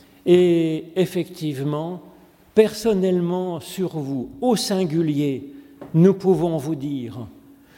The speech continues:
que l'Éternel te bénit et te garde.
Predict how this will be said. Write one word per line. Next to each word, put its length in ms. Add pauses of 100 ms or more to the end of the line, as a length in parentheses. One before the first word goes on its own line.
que 80
l'Éternel 1040 (200)
te 160
bénit 580 (540)
et 100
te 80
garde. 560